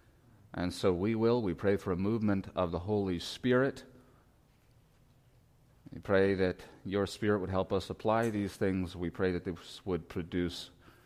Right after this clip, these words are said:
real and lasting change where it needs to, Lord.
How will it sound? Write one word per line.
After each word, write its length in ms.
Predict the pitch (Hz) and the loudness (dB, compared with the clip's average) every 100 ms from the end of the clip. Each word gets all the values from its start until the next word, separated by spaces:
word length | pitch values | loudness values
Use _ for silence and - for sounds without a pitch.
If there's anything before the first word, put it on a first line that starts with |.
| - _ - | -20 _ -6
real 420 | 85 110 107 92 | 0 4 4 2
and 240 | 87 85 | 0 2
lasting 540 | 92 101 92 - 85 82 | 4 4 2 -4 -4 -4
change 600 | - 104 98 87 78 - - - - - - - | -2 0 0 -2 -4 -12 -20 -20 -20 -20 -20 -4
where 200 | 92 90 | 2 2
it 100 | 87 | 2
needs 380 | 95 110 104 - | 2 0 0 -4
to, 180 | 101 92 | -2 0
Lord. 380 | 90 90 85 | 2 2 0